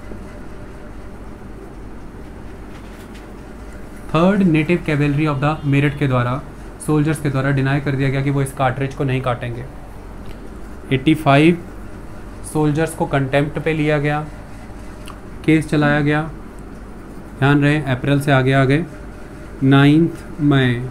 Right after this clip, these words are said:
एटीन फिफ्टी सेवन, क्योंकि इस lecture में मैं dates पे बहुत ध्यान दे रहा हूँ, month पे भी ध्यान देना है,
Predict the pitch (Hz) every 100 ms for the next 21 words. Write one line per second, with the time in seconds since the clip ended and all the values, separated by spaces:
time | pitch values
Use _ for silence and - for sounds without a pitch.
0 | - - - - - - - 139 135 143
1 | 139 131 143 139 127 120 117 131 - -
2 | - - - - - 143 156 156 151 147
3 | 147 156 156 151 139 143 143 143 139 143
4 | 127 139 135 131 131 135 139 - - -
5 | 139 147 143 147 139 131 135 135 131 131
6 | 127